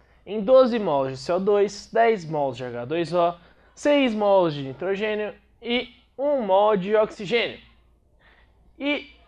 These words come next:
atentem, são todos gasosos. Então, pra cada quatro mols de nitroglicerina que eu tiver, eu vou ter doze mais dez,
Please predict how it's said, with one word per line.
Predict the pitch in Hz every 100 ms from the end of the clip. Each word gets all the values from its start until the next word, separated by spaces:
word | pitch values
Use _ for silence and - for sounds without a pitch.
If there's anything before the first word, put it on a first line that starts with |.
| _ -
atentem, | 262 254 - 240 247 226 170 143
são | - - 233 247 262 220 -
todos | 226 214 220 202 233 196 - - - _ -
gasosos. | 180 233 226 156 170 190 170 120 107 - - _ _ _ _
Então, | 240 247 - 254 262 147 - _ _ _ _ _ -
pra | 233
cada | 247 285 254
quatro | 247 285 294 262 285 269
mols | 233 240 247 175 - -
de | 147 226 247
nitroglicerina | 247 214 196 180 202 180 160 147
que | -
eu | 180
tiver, | 190 180 208 233 - _ _ _ _ -
eu | 262
vou | 247 247
ter | 240 196 110 - _ -
doze | 170 208 208 196 240 277 320 _ -
mais | 247 233 214
dez, | 170 175 151 117 - - -